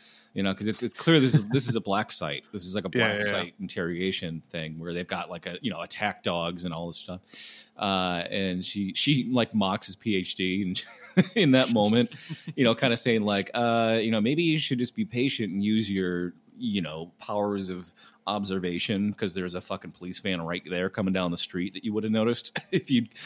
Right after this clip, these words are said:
Speaker 1: looked a little bit longer." Uh,
Speaker 2: Yeah.
Speaker 1: so she's kinda saying, like, you know, actual detective work is better than having a, like, a huge,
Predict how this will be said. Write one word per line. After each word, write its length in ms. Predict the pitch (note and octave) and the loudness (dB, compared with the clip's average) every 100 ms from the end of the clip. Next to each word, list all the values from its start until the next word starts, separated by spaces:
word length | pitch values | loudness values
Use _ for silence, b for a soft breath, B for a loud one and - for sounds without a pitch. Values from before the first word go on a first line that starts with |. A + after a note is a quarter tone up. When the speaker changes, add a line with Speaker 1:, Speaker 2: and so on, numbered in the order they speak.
| C#3+ | 0
Speaker 1:
looked 220 | A#2 - E3+ | 4 4 6
a 40 | |
little 180 | C3+ C#3+ | 6 6
bit 140 | D3 | 6
longer." 480 | B2 C3+ A#2 A2+ C3 - G3 G#3 G3 F#3+ - | 6 4 4 2 -2 0 0 0 -4 -10 -2
Uh, 260 | G#2+ G2+ F#2 | 2 4 4
Speaker 2:
Yeah. 60 | G2+ | 2
Speaker 1:
so 140 | C3 | 2
she's 140 | C3 C#3 | 0 2
kinda 180 | D3+ | 2
saying, 180 | B2+ B2 | 4 4
like, 160 | A2 B2 | 4 2
you 60 | G2 | 0
know, 160 | F2 | 0
actual 320 | F#2 G2+ G#2 | 0 -2 -4
detective 440 | F#2+ - F#2 - G#2 | -4 -4 -6 -6 -4
work 260 | G#2 G#2+ G#2+ | -2 -2 -2
is 200 | E2+ - | -4 -4
better 320 | - F2 F2+ | -6 -4 -4
than 120 | F2 | -4
having 280 | F2 F2+ D#2+ | -4 -6 -6
a, 80 | D#2+ _ E2 | -10 _ -14
like, 140 | D#2+ | -12
a 40 | D2+ | -12
huge, 600 | - F#2 E2 D#2 - | -8 -6 -6 -4 -6